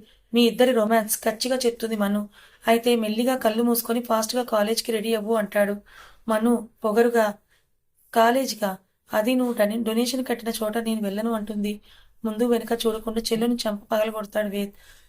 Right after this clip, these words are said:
అంత మర్యాదగా చెప్పేసరికి మను మరేమీ మాట్లాడకుండా వచ్చి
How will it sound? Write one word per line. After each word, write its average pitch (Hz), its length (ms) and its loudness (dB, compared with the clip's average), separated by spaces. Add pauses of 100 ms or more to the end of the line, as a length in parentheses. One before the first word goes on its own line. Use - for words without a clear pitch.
అంత 240 180 0
మర్యాదగా 233 460 2
చెప్పేసరికి 240 640 -4
మను 208 300 -2
మరేమీ 214 340 -2
మాట్లాడకుండా 220 680 -2 (580)
వచ్చి 233 280 0